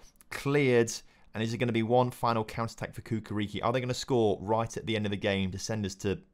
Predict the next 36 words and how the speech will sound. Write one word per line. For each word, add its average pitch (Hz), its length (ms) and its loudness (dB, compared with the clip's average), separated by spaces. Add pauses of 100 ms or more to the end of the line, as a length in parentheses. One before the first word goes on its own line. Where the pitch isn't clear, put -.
(120)
extra 123 320 -6
time 131 420 0
or 113 120 6
a 107 40 4
replay? 131 360 0
I'm 135 80 0
not - 120 -6
quite 127 220 0
sure 135 120 0
how 120 60 4
it 110 100 2
works. 135 440 4
Oh, - 340 0 (340)
the 143 100 4
ball 151 520 4
just 135 460 0
put - 200 0
wide 110 380 4
there. 95 120 0
That 101 120 0
was 92 140 -2
very 101 460 4
unlucky 92 500 -4
for - 140 -10
Kukuriki. 87 680 -8
But - 140 2
as 117 100 4
I 127 40 6
say, 104 340 4 (400)
four 160 260 4
minutes 156 240 4
of 131 60 4
added 131 120 2
time 123 200 2
to 110 100 -4
go, 95 320 0